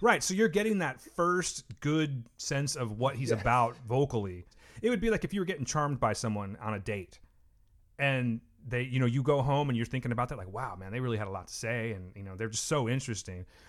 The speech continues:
Speaker 1: But if they're not given anything else after that, and it's just more of the same and more of the same, it suddenly becomes a little bit more, uh, dissonant in your ear, or maybe not dis-,
Speaker 2: Totally.
Speaker 1: maybe not dissonant as much as you're just not picking up on it anymore. You're not following
Speaker 2: No.
Speaker 1: everything they're
Speaker 2: You're not
Speaker 1: saying.
Speaker 2: impressed anymore. You're like,
Speaker 1: Yeah, I'm not
Speaker 2: "Oh."
Speaker 1: impressed.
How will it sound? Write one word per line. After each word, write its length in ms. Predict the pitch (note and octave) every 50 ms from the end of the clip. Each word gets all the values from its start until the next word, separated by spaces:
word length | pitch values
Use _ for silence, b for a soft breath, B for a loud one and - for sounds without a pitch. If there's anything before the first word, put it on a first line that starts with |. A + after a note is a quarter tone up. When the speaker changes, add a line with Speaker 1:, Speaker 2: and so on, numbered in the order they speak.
| b b b
Speaker 1:
But 240 | D3 - C#3 C3+ B2+
if 80 | A#2+ -
they're 120 | C3+ C3
not 280 | C#3+ D#3 D3 C#3 A2+ F#2+
given 240 | B2 C3 C3+ C#3+
anything 300 | C3 C3 C3 B2+ C#3 A#2
else 200 | A2 A2 G#2+ -
after 240 | A#2+ A2+ A#2+ - C#3+ C3+
that, 160 | C#3+ C#3+ D3+
and 80 | D3
it's 120 | A#2+ - -
just 200 | - B2 - -
more 240 | A2+ A2+ A#2 A#2+ A#2+
of 100 | A2+ G#2+
the 60 | G#2+
same 320 | - - A2 G#2+ A#2+ B2
and 80 | A2+ G#2
more 120 | G#2 G#2 G#2
of 60 | G2+
the 60 | G2+
same, 220 | - - A2+ A2
it 60 | G#2+ -
suddenly 300 | - C#3 B2+ A#2+ A#2+ A2+
becomes 380 | G#2+ A2 - A#2 A2 G#2+ F#2+ G2
a 40 |
little 160 | F#2+ G#2+ G#2+ G2
bit 180 | G#2 G2 -
more, 360 | G#2 G2+ G2+ F#2+ F#2 F#2 F2+
uh, 280 | F2 E2+ E2 D#2+ D#2+ D#2+ - _ _ _ _ _ _ _ _ _ - - F#2
dissonant 420 | - A#2+ A#2 - B2+ A2+ G#2 G#2+ G#2+
in 60 | F#2+
your 120 | F2+ F2 G#2+
ear, 260 | G#2 G#2 G2 F#2 F2+ -
or 100 | B2+ C3
maybe 220 | C3+ D3+ E3 D#3+ D#3
not 200 | D#3 D#3+ C#3+ -
dis-, 140 | D3 D3+ B2
Speaker 2:
Totally. 100 | - F#3+
Speaker 1:
maybe 180 | A3+ A#3 B3
not 240 | A#3+ A#3 G#3+ D3 -
dissonant 380 | - E3+ F3 - G3+ F#3+ F#3 D#3+
as 100 | B2 B2
much 180 | C3+ C#3+ C3+
as 100 | B2+ G#2
you're 100 | A#2+ B2+
just 180 | A#2 C3+ - -
not 180 | C#3+ B2+ A2+ -
picking 240 | - C#3 - A#2 A2+
up 140 | A2+ -
on 80 | A2 G2+
it 40 | F#2+
anymore. 240 | F#2 F#2 F#2+ F#2 F#2
You're 80 | G2 G#2+
not 140 | A2 G#2
following 440 | - - - A#2+ A2+ A#2 - C3 G#2+
Speaker 2:
No. 40 | G#2
Speaker 1:
everything 260 | G2+ G2+ - A2 G#2+
they're 80 | - -
Speaker 2:
You're 100 | G#3 A#3+
not 140 | C4+ B3+ C4
Speaker 1:
saying. 100 | B3+ -
Speaker 2:
impressed 320 | - D#4 D#4 G4+ - -
anymore. 360 | E3+ D3 B2+ A#2 G#2+ - -
You're 100 | C#3 F3+ -
like, 80 | - D3+
Speaker 1:
Yeah, 80 | A2
I'm 60 | A2
not 140 | C3 G3 G3
Speaker 2:
"Oh." 40 | -
Speaker 1:
impressed. 360 | A2+ G#2+ G#2+ F2+ E2+ - -